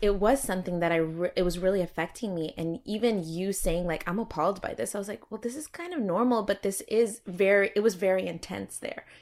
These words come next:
You know, people following you, saying things, thinking you don't understand, or, like, it's just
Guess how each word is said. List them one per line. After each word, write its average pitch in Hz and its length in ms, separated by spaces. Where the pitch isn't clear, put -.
You 196 80
know, 190 80
people 190 240
following 170 300
you, 170 140
saying 175 320
things, 170 280
thinking 180 280
you 170 100
don't 160 200
understand, 165 680
or, 160 80
like, - 260
it's - 220
just 277 280